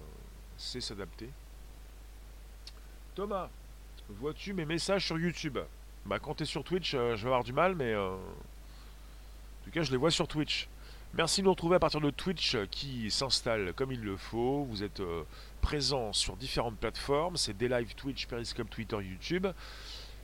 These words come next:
Et vous êtes, euh, cordialement invités à positionner vos commentaires. C'est cela, oui. Vos commentaires.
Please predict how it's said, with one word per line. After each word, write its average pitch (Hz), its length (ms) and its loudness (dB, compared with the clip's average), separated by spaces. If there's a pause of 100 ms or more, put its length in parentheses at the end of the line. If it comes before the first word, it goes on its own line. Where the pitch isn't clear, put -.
(100)
Et 101 180 -2 (140)
vous 95 240 -2
êtes, 123 120 0 (280)
euh, 120 200 2
cordialement 123 480 -2
invités 113 500 -4
à 147 140 -2
positionner 120 640 0
vos 110 220 0
commentaires. 110 960 0 (1800)
C'est - 240 -6
cela, 90 560 -4
oui. 92 140 -6 (1300)
Vos 92 240 2
commentaires. 113 600 -2